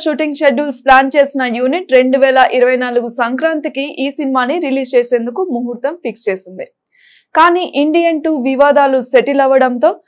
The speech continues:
శంకర్ రెండు సినిమాల ప్రయాణం మొదలుపెట్టారు. ఆ ఎఫెక్ట్ గేమ్ చేంజర్ మీద కూడా పడింది. చరణ్ సినిమా షూటింగ్ డిలే అవుతోంది. దీంతో రిలీజ్ ఎప్పుడన్న విషయంలో క్లారిటీ రావటం లేదు.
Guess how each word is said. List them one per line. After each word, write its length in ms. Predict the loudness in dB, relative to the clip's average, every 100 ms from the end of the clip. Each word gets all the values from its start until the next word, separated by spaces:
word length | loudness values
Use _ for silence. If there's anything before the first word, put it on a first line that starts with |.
| _ -10
శంకర్ 480 | -2 0 2 0 2
రెండు 240 | 2 0 -4
సినిమాల 340 | -4 -2 0 2
ప్రయాణం 380 | 4 6 4 2 0
మొదలుపెట్టారు. 600 | 0 0 -2 2 0 0 _ _ _ _ _ _ 2
ఆ 80 | 4 6 6
ఎఫెక్ట్ 320 | 4 4 2 -4 4
గేమ్ 220 | 4 4 0
చేంజర్ 320 | 0 0 -2 0
మీద 140 | -2 0
కూడా 120 | 0 0
పడింది. 340 | -2 -2 -4 -6 _ _ _ _ 0
చరణ్ 340 | 2 4 2 0
సినిమా 280 | -2 0 -2 -4
షూటింగ్ 380 | -4 -2 0 0
డిలే 180 | 2 2
అవుతోంది. 520 | 4 2 2 0 -6 -12 _ _ -4
దీంతో 540 | -2 0 2 2 2 -4
రిలీజ్ 340 | -2 -2 0 0
ఎప్పుడన్న 360 | 4 4 4 2 -2
విషయంలో 400 | -2 -2 0 -2
క్లారిటీ 520 | 0 2 2 0 -4
రావటం 400 | -4 -4 -4 -6
లేదు. 220 | -8 -14